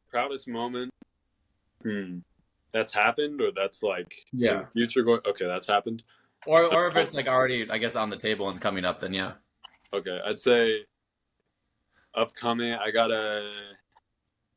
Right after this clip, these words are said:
Speaker 1: I got a New York, or not New York, a, uh, New Year's Eve party in Seattle with a bunch of artists. That's gonna be pretty nice. You know, a whole record label, and I get to meet everyone. That'll be nice. But, and then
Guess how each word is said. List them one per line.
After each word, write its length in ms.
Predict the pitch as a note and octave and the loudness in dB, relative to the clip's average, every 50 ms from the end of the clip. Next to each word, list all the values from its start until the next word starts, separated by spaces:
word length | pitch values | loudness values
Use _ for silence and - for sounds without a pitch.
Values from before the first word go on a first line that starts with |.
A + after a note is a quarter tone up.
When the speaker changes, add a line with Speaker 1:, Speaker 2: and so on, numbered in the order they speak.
| _ _ _ _ - | _ _ _ _ -4
Speaker 1:
I 40 | A2 | 0
got 180 | A#2+ B2+ A#2+ | 2 4 4
a 60 | A2+ | 2
New 140 | A2 A2+ A#2 | 0 0 -2
York, 300 | A#2+ A#2+ A#2 A2+ A2 A2 _ _ _ _ - | -2 -2 0 0 -2 -2 _ _ _ _ -4
or 220 | A2+ G#2+ G#2 G2 F#2+ F2+ | -2 -2 -2 -2 -4 -8
not 240 | F#2+ F2+ E2+ D#2+ | -16 -16 -18 -16
New 100 | D#2 D#2+ | -14 -12
York, 120 | E2+ E2+ - G2+ | -10 -4 2 4
a, 220 | G2+ G2+ G2 F#2+ | 6 6 6 4
uh, 200 | F#2 F2+ F2 F2+ G2 | 0 -2 -4 -4 -2
New 100 | A2 A#2+ | 0 2
Year's 260 | A#2+ A#2 A2 G2 - | 2 2 0 -2 -2
Eve 220 | G#2+ A2 G#2+ - - | -2 -2 -2 -2 0
party 320 | G#2+ G2+ G2+ G2+ G2+ G2+ F#2+ | 0 0 0 0 -4 -10 -12
in 80 | F#2 | -12
Seattle 640 | - - G2 F#2+ F#2+ G2+ G#2 G2 F#2 F2+ F2+ F#2 _ _ _ _ - | -12 -8 -4 -2 0 0 0 -2 -4 -8 -12 -18 _ _ _ _ -6
with 140 | G2 G2 F#2+ | -6 -6 -4
a 40 | F2+ | -4
bunch 240 | F#2+ G2 F#2+ - | -8 -8 -8 -6
of 80 | - F2+ | -2 0
artists. 360 | F2+ F#2 F#2 F#2 F#2 F2+ - | 2 2 2 2 0 -2 -2
That's 160 | F#2+ F2+ - | -4 -4 -2
gonna 160 | - G2 F2+ F2 | -2 -2 -2 -4
be 80 | F2 | -2
pretty 240 | E2+ - F#2+ F2+ F2+ | 0 2 2 2 2
nice. 440 | F2+ F2+ F2+ F#2 F2+ - - - - _ _ _ _ _ _ _ _ _ - | 0 0 0 0 0 -2 -4 -8 -10 _ _ _ _ _ _ _ _ _ -14
You 80 | E2 | -12
know, 60 | E2+ E2 | -10 -4
a 40 | |
whole 200 | E2+ F#2 F2+ E2+ | -2 -2 -2 -2
record 360 | E2+ F#2+ G2+ G2 - G#2+ G2 G2+ | 0 0 0 0 0 -2 2 4
label, 440 | G2+ G2 G2 F#2+ G2 G2 G2 F#2+ | 4 4 4 4 2 0 0 0
and 100 | F2+ F2 | -4 -6
I 20 | F2 | -6
get 160 | F2 F2 - | -8 -8 -8
to 80 | - F#2 | -8 -8
meet 200 | F#2 G2 G2+ G2+ | -4 -2 2 2
everyone. 400 | G2 F#2 G2 G2 F#2+ F#2+ G2 F#2 | 2 2 2 0 0 0 -2 -2
That'll 140 | F#2 F2+ F2 | -4 -4 -4
be 80 | F#2+ | -4
nice. 380 | F2+ F2+ F2+ F2+ - - - - _ _ _ _ _ _ _ _ _ _ | -2 -2 -4 -4 -4 -8 -12 -14 _ _ _ _ _ _ _ _ _ _
But, 300 | - G#2 A2 G#2+ G#2 G#2 - _ _ _ _ _ _ _ _ _ _ _ _ _ _ _ _ - | 0 2 4 4 4 2 -2 _ _ _ _ _ _ _ _ _ _ _ _ _ _ _ _ 0
and 100 | B2 B2+ | 2 4
then 140 | B2 A#2+ | 4 2